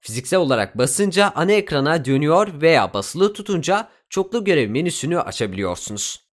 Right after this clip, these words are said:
Fiyat segmentindeki her telefonda parmak izi okuyucu yok. Güvenliğe önem verenler için ayrıştırıcı bir özellik.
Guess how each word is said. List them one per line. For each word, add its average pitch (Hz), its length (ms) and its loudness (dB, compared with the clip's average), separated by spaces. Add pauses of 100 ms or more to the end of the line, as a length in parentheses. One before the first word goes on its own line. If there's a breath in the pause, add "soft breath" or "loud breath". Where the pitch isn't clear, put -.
Fiyat 104 300 -4
segmentindeki 135 880 -2
her 120 320 -4
telefonda 170 640 2
parmak 185 380 0
izi 151 140 0
okuyucu 135 440 -2
yok. 131 440 0
Güvenliğe 98 540 -2
önem 131 280 -2
verenler 127 400 2
için 196 420 0
ayrıştırıcı 120 720 -2
bir 180 120 4
özellik. 85 640 -6